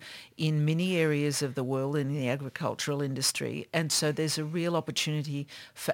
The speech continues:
our region to be a real leader in that clean and green. We're gonna have to learn to manage waste more, and there's a huge waste in the system where, uh, take the banana, you know, it's only perfect when it's that bright yellow colour. When it's green, it's no good. When it's past that green, uh,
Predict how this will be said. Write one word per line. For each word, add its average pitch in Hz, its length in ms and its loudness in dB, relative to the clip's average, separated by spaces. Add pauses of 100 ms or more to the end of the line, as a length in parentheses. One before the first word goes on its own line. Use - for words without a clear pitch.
our 151 240 2
region 143 440 0
to 151 120 -2
be 147 180 0
a 139 60 2
real 160 300 0
leader 147 560 2 (360)
in 165 220 0
that 143 220 -2
clean 151 320 0
and 143 100 -2
green. 143 500 -2 (600)
We're 196 80 4
gonna 247 240 6
have 233 160 2
to 160 120 0
learn 151 220 2
to 170 140 0
manage 143 340 0
waste 127 400 2
more, 208 460 -2
and 156 560 0
there's 180 180 2
a 185 60 0
huge 254 340 -2
waste 160 400 2
in 156 120 0
the 139 80 -2
system 151 580 2
where, 139 320 2 (640)
uh, 143 240 0
take 165 220 0
the - 80 -2
banana, 143 640 0 (100)
you 165 80 -2
know, 160 240 0
it's - 380 0
only 165 200 0
perfect - 540 -2
when 143 140 0
it's - 140 -4
that - 220 0
bright 151 280 2
yellow 151 280 2
colour. 139 320 -2
When 131 200 -2
it's - 140 -6
green, 160 340 0
it's - 180 -4
no 156 160 2
good. 165 260 0
When 147 140 0
it's - 160 -6
past - 480 -2
that 143 220 0
green, 160 320 0
uh, 143 220 -2